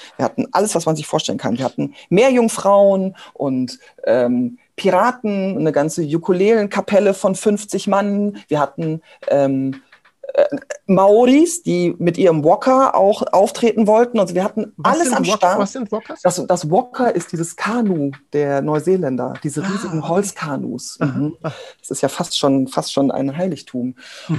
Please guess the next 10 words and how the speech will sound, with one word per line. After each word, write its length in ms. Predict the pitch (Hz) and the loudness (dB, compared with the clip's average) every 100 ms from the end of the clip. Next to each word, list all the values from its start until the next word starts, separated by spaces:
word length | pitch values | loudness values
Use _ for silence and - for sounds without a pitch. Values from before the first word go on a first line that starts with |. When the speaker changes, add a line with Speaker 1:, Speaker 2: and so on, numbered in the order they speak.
| - | -2
Speaker 1:
Und 460 | 156 156 147 - - _ - | 0 0 0 -6 -14 _ -6
hatten 360 | 165 180 175 - | -4 -4 -6 -4
tolle 280 | - 226 214 | 2 4 4
Impro-Schauspieler, 840 | 214 208 202 196 185 185 185 175 | 2 -2 -4 0 0 2 2 2
wir 100 | 165 | 2
hatten, 400 | 165 - 175 165 - | -2 -2 -4 -4 -2
äh, 160 | 160 | -4
Zirkusartisten, 1040 | - - 269 262 - 175 175 170 - 175 165 | -2 2 2 2 0 -2 -2 -4 -4 -4 -2
wir 100 | 165 | -2
hatten 560 | 175 - 180 175 165 | -4 -6 -8 -8 -12